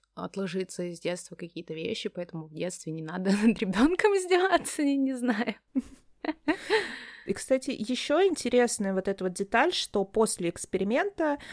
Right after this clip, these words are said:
Speaker 2: э, страхи собирались убрать у ребенка. То есть исследователи как минимум полагали, что они знают, как убирать страхи. То есть они уже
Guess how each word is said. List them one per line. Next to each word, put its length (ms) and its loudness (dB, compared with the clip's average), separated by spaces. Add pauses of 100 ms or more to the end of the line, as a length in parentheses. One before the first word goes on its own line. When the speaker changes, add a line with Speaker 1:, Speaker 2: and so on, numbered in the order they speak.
(140)
Speaker 2:
э, 160 0
страхи 480 2
собирались 760 0
убрать 560 2 (160)
у 60 -6
ребенка. 600 -10 (180)
То 120 6
есть 380 4
исследователи 760 2
как 200 -18
минимум 400 0 (140)
полагали, 720 2 (140)
что 500 -8
они 460 -4 (160)
знают, 680 0 (400)
как 420 2
убирать 400 2
страхи. 520 -2
То 140 -6
есть 240 -8
они 300 0
уже 520 0